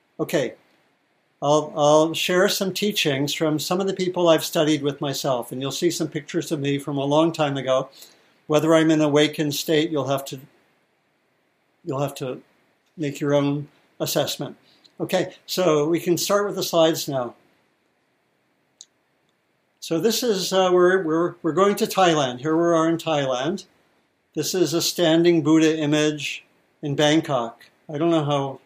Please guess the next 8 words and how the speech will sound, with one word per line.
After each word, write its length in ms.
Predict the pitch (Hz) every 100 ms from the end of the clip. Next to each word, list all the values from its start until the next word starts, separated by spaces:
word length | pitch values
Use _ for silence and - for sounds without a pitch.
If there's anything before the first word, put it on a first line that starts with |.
| _ 143
high, 260 | 147 139
quite 280 | - 170 175
high, 320 | 156 139 123
maybe 300 | 123 139 147
thirty, 360 | 143 156 143 143
forty 360 | 139 139 135 127
feet 240 | 143 131
high. 340 | 127 123 120